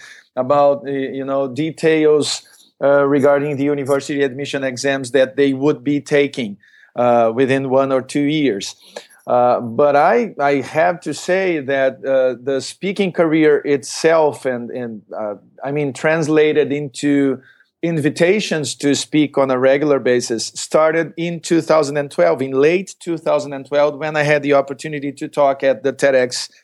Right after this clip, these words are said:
Unicinos event. Uh, ever since the, the, the talk, uh, hit YouTube on, in January two thousand thirteen, it's been, it's been amazing. I mean, I've, I've been,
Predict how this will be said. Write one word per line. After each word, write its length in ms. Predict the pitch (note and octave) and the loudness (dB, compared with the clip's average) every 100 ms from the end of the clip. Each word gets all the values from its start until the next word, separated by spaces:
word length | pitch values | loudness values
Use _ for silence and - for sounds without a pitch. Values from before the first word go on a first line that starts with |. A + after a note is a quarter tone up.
| _ _ _ _ | _ _ _ _
Unicinos 600 | D3 D3+ B2+ F#3 F3+ D#3 | -8 -4 0 0 0 0
event. 460 | C3 A#2+ A2 G2 - - - - _ _ | 0 0 -2 -4 -16 -20 -20 -20 _ _
Uh, 500 | C3 C3+ C3 B2 A#2+ | 0 4 4 4 2
ever 240 | B2+ C3+ D3 | 2 0 -2
since 480 | - F3 F3 - | -2 -2 -2 -4
the, 920 | - C3+ D3+ D3 C#3+ C#3+ C#3 C3+ B2+ - | -8 -4 -2 0 2 4 4 2 0 -4
the, 340 | B2 C3+ C3 A#2+ | -2 2 2 2
the 140 | B2+ | -2
talk, 640 | B2+ D3+ D#3+ D#3 D3 - - | 0 2 4 2 -2 -14 -4
uh, 320 | C#3+ C3 A#2+ | 0 2 0
hit 300 | - D#3 D3 | 0 -2 -2
YouTube 720 | - C3 E3 G3+ - D#3 C#3+ B2 | -14 -6 -2 -2 -2 -2 0 0
on, 220 | C3 B2+ | -2 -2
in 180 | C#3 C3 | -6 -6
January 480 | B2 D3+ E3 D3 C3 | 0 0 0 -2 -2
two 220 | - D3+ | -2 0
thousand 400 | D3 D3 C#3+ C3 | 2 2 0 -2
thirteen, 600 | D3 C#3+ B2 E3+ D#3+ A#2+ _ _ _ _ | 0 0 0 -4 -2 -8 _ _ _ _
it's 240 | - C3+ - | -2 -2 -2
been, 400 | E3 D3+ D3 C3+ | -2 0 0 -4
it's 200 | C3+ A#2+ | -6 -6
been 240 | G#2 D3+ | -4 -2
amazing. 560 | C#3 C#3 D3 D#3+ B2 A#2+ | 0 2 2 2 -2 -6
I 20 | |
mean, 260 | A2+ A#2 A2 | -6 -8 -6
I've, 240 | F#2+ A2+ | -4 -2
I've 280 | G2+ A#2+ G#2+ | -2 -2 -2
been, 340 | C3 C3 B2+ | -4 -2 -6